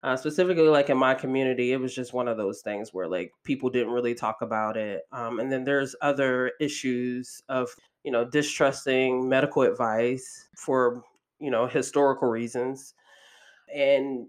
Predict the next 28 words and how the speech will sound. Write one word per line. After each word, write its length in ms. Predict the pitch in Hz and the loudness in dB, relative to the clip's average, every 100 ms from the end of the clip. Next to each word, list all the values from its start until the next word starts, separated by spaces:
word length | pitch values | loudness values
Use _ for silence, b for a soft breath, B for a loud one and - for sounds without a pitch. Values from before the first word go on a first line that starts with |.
| - | -4
you 100 | 156 | -2
know, 200 | 135 139 | 2 2
it 80 | 139 | 2
just, 320 | 147 147 - | -2 -6 -4
it 100 | 139 | 0
wasn't 320 | 139 139 110 | 0 0 -2
something 300 | 135 127 123 | -2 -2 -2
that 100 | 104 | -2
we 80 | 120 | -2
really 380 | 127 120 117 113 - | -2 -2 -2 -6 -4
delved 240 | 120 113 | -2 -2
into 320 | 113 113 127 | -6 -4 0
all 140 | 104 113 | 2 0
that 160 | 107 | 0
much. 180 | 120 - | -2 -2
However, 880 | 156 139 156 208 170 131 131 135 - _ _ | 0 2 2 0 4 4 2 -2 -6 _ _
there 160 | - 156 | 0 2
were 440 | 151 147 143 139 135 | 2 0 -2 -2 0
definitely 380 | 151 185 160 | 0 2 2
some 180 | 175 156 | 2 2
issues 360 | 135 - 127 110 | 2 2 -6 -6
there 340 | 104 98 120 | -6 -6 -4
that 160 | 127 110 | -4 -2
needed 240 | 139 135 131 | -2 -6 -6
to 80 | |
be 140 | 131 131 | -6 -2
dealt 280 | 123 127 113 | 0 0 0
with. 260 | 113 120 | -2 -2